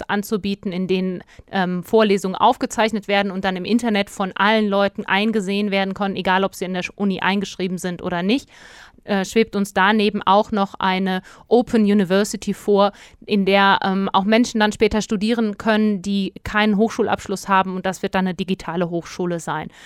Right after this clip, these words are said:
So, das ist der Hochschulbereich. Der dritte Bereich, der, glaube ich, auch noch ganz wesentlich zum Thema Digitalisierung ist, ist Digitalisierung der Arbeitswelt, Industrie vier Punkt null, Arbeit vier Punkt null. Da sind wir in Bielefeld und in O W L schon sehr gut aufgestellt, weil wir halt dieses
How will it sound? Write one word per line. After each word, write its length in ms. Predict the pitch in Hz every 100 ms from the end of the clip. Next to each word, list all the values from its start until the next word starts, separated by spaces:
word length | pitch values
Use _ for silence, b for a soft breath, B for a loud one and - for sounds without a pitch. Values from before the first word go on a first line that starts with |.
| B B
So, 120 | 196
das 160 | 196 208
ist 120 | 202
der 140 | 190
Hochschulbereich. 640 | 190 277 330 247 240 247 254
Der 140 | 226
dritte 260 | 214 247 262
Bereich, 340 | 208 214 220
der, 120 | 214
glaube 180 | 202 208
ich, 140 | 196 -
auch 120 | 214
noch 140 | 233
ganz 260 | - 214 -
wesentlich 400 | 214 214 208 196
zum 140 | 214
Thema 260 | 196 208 196
Digitalisierung 800 | 190 190 - 190 190 196 220 220
ist, 120 | 165
ist 180 | 196 -
Digitalisierung 720 | 190 202 - 190 175 190 190
der 140 | 175 -
Arbeitswelt, 720 | 220 262 262 - 240 277 - B B
Industrie 520 | - 220 196 - 254 254
vier 160 | 233
Punkt 240 | 226 220 202
null, 220 | 208 214
Arbeit 380 | 185 208 240 240
vier 160 | 262 233
Punkt 340 | 233 233 -
null. 220 | 208 220 220 B B -
Da 120 | 196
sind 120 | 247
wir 80 | 254
in 100 | 214
Bielefeld 460 | 240 320 - 240 240
und 100 | 208
in 100 | 202
O 120 | 190
W 80 | 202
L 200 | 214 226
schon 180 | 240
sehr 140 | 202 196
gut 140 | 202
aufgestellt, 580 | 196 208 214 - 196 -
weil 180 | 190 190
wir 140 | 196
halt 180 | 185 185
dieses 340 | 196 185 -